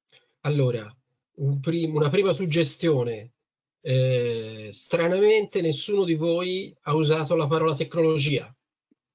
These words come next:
quindi a nessuno è venuto in mente fra queste dieci parole di metterci tecnologia, se non la, la,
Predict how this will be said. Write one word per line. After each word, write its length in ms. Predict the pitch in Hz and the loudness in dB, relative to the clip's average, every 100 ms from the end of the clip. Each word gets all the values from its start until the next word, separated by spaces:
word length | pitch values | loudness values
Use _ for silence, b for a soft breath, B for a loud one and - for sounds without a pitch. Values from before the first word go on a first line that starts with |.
| _ _ _ _ _ _ _ | _ _ _ _ _ _ _
quindi 320 | - 165 160 | -8 -2 0
a 40 | 147 | 2
nessuno 560 | 160 147 - 196 180 | 2 0 -2 -2 2
è 60 | 160 | 2
venuto 320 | 151 156 139 | 2 0 0
in 120 | 156 | 0
mente 340 | 160 160 143 143 | 2 2 0 -2
fra 160 | 139 | -2
queste 260 | 143 143 156 | -4 -4 -2
dieci 300 | 165 156 160 | -2 -2 -2
parole 380 | 170 170 175 175 | 0 0 0 -2
di 80 | |
metterci 460 | 156 147 139 165 160 | -2 -4 -4 -6 -4
tecnologia, 600 | 151 147 156 147 127 123 | -4 -4 -4 -2 -2 -2
se 160 | - 151 | -2 0
non 600 | 165 208 180 143 120 - _ _ _ _ _ _ _ - | 2 2 2 0 -4 -8 _ _ _ _ _ _ _ -8
la, 460 | 127 135 135 131 131 - _ _ _ - _ - | -4 -2 0 -2 -4 -14 _ _ _ -20 _ -6
la, 580 | 135 147 156 156 151 | -4 -4 -6 -8 -8